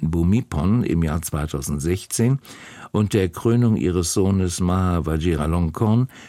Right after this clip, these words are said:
streng genommen die Königsmutter war. Lange gehörten Bhumibol und Sirikit zu den wichtigsten Figuren der internationalen Aristokratie.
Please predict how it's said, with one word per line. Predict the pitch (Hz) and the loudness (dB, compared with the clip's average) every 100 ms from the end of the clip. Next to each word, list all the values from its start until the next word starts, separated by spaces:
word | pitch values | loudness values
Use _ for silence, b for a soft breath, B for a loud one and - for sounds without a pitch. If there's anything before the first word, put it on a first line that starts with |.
| B | B
streng | - - 92 113 | -8 -2 2 4
genommen | 123 127 127 127 120 | 4 4 4 4 2
die | 110 | 0
Königsmutter | 123 117 113 127 131 117 76 | 2 2 2 2 4 4 0
war. | 58 - - _ - - | -4 -10 -14 _ -10 -2
Lange | 90 101 101 90 | 2 4 4 2
gehörten | 92 80 85 82 90 | 2 2 0 0 0
Bhumibol | 76 82 87 98 - 95 92 87 B B B B B B B _ | 2 2 4 2 0 0 0 -2 B B B B B B B _
und | 101 101 85 | 0 2 2
Sirikit | 90 92 92 87 - 85 - | 2 4 2 0 -4 -4 -6
zu | - - 90 | -6 0 0
den | 76 78 | 2 2
wichtigsten | 95 104 - 82 - | 0 -2 -2 -2 0
Figuren | 80 78 78 87 85 76 | -2 -2 0 0 2 0
der | 71 | 0
internationalen | 69 85 85 78 71 - 82 71 71 71 67 67 - | -2 0 0 0 -2 -2 -2 0 -2 -4 -4 -4 -4
Aristokratie. | - 69 - 71 - 73 - 95 80 | -6 -6 -6 -8 -6 -8 -4 -2 -2